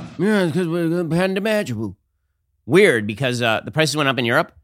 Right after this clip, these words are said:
like, way less than they did in the United States. So if it's just the pandemic, then you would expect it to be the same, but it's not. But Biden has another reason, someone else to blame. He says inflation is up because of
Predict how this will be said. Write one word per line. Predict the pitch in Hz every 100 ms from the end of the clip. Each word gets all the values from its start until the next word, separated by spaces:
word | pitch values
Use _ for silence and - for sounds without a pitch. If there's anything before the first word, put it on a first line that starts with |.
| _ _ -
like, | 117 90
way | 87 104 131
less | 135 139
than | 120
they | 110
did | 120
in | 117
the |
United | 110 110 101
States. | - 113 78
So | - 101
if |
it's | 123
just | 120 135
the | -
pandemic, | 139 156 143 117 _ _ _ _ -
then | 120 117 113 113
you |
would | 110
expect | 98 120 -
it | 98
to | 107
be | 107 107
the |
same, | 104 185 113 110 104
but | 104 107 107
it's | 101
not. | 123 90 - -
But | 214
Biden | 208 202
has | 185
another | 185 233 156
reason, | 82 90
someone | 120 113
else | -
to | 101
blame. | 73 73 _ _ -
He | 208
says | - 110 135
inflation | 123 160 143 147
is |
up | 139 135 _ _
because | 135 160 143
of | 127